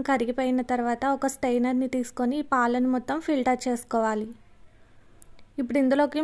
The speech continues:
మిరియాల పొడిని వేసుకోవాలి. ఇక్కడ నేను ఒక వన్ టేబుల్ స్పూన్ వరకు మిరియాలని క్రష్ చేసి వేస్తున్నాను. ఆ తర్వాత ఒక రెండు యాలకుల్ని కూడా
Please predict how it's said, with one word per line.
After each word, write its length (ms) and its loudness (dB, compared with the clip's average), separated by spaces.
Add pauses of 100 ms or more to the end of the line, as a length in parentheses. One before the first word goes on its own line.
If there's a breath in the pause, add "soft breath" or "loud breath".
మిరియాల 400 2
పొడిని 320 2
వేసుకోవాలి. 540 0
ఇక్కడ 160 0 (160)
నేను 160 2
ఒక 180 0
వన్ 220 2
టేబుల్ 320 2
స్పూన్ 320 0
వరకు 200 0 (120)
మిరియాలని 520 2
క్రష్ 280 -2
చేసి 300 -2
వేస్తున్నాను. 560 0 (540 soft breath)
ఆ 40 4 (100)
తర్వాత 340 2
ఒక 180 2
రెండు 240 4
యాలకుల్ని 520 2
కూడా 140 2